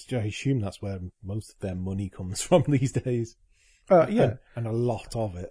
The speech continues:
Speaker 2: Faux show. Well, funny, at the Eurogamer had this story saying why Valve has no interest in making console games, and I thought,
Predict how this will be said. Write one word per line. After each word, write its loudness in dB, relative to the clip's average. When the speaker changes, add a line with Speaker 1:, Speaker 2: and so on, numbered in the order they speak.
Speaker 2:
Faux 4
show. 6
Well, 6
funny, 4
at 0
the -2
Eurogamer 6
had 6
this 2
story 4
saying 4
why 6
Valve 4
has 2
no 4
interest 2
in 0
making -2
console -2
games, -4
and 2
I 4
thought, 2